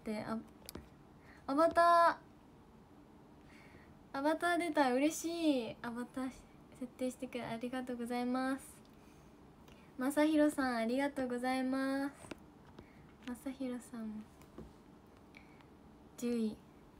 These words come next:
十位か、十位、まさひろさん、ありがとうございます。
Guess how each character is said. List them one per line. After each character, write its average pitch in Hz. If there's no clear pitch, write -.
十 240
位 214
か、 -
十 226
位、 233
ま 220
さ 233
ひ 233
ろ 214
さ 220
ん、 -
あ 208
り 214
が 226
と 226
う -
ご 220
ざ 233
い 240
ま 247
す。 -